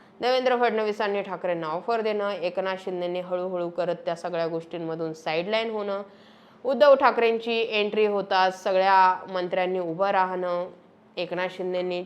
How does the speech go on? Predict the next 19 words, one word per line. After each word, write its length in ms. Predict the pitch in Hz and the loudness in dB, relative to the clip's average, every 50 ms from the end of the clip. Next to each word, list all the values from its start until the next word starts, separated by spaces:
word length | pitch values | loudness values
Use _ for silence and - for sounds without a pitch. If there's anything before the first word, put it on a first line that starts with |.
| 185 - - | -8 -6 -4
चष्मा 320 | 180 175 175 - 196 185 185 185 190 | -4 -4 -4 -4 -4 -4 -4 -6 -8
असा 140 | - - 196 202 - | -12 -12 -12 -10 -6
लावतानाचं 560 | 190 180 170 170 165 175 175 175 170 170 175 185 - | -4 -4 -4 -4 -4 -6 -8 -8 -8 -10 -12 -14 -12
ते 60 | 202 | -12
ॲक्शन 420 | 180 175 170 - - - 208 208 208 | -12 -12 -12 -12 -12 -12 -12 -10 -10
पोज, 220 | 214 220 233 233 | -10 -10 -8 -8
या 80 | 233 226 | -10 -10
सगळ्या 340 | 226 226 208 208 214 247 262 | -12 -12 -10 -8 -6 -6 -6
गोष्टी 320 | 254 254 240 247 - 247 | -6 -8 -8 -8 -10 -10
सांगतात 420 | 240 240 208 190 185 185 196 202 196 - - - - - - _ _ - - - - - - | -8 -8 -10 -8 -8 -8 -10 -10 -10 -12 -18 -20 -20 -20 -20 _ _ -20 -20 -20 -20 -6 0
एकनाथ 400 | 247 254 262 254 330 330 349 349 349 | 2 2 4 4 2 0 0 0 -2
शिंदेंना 480 | - - 330 285 262 262 254 262 262 262 | -4 -4 -4 -2 0 0 0 0 0 0
या 140 | 269 277 | 0 0
सगळ्या 320 | 269 269 254 214 220 226 233 | -2 -2 -2 0 2 2 2
गोष्टींचा 580 | 220 226 220 220 - 233 220 220 214 - 240 | 2 0 -2 -2 -4 -4 -4 -4 -4 -2 -2
वीट 320 | 214 185 180 190 185 185 175 | -2 -2 -4 -6 -6 -4 -4
आला. 300 | 156 139 120 87 - - - - - - _ _ _ _ _ _ _ _ _ _ _ _ _ _ _ _ - | -6 -6 -8 -12 -16 -20 -20 -20 -20 -20 _ _ _ _ _ _ _ _ _ _ _ _ _ _ _ _ -10
मंत्री 300 | 175 170 170 185 185 180 | -8 -8 -6 -4 -2 0
वाचवायचे 840 | 175 170 170 170 - 208 214 214 220 226 - 240 233 233 233 | 2 0 0 0 0 2 4 4 4 4 4 2 2 2 2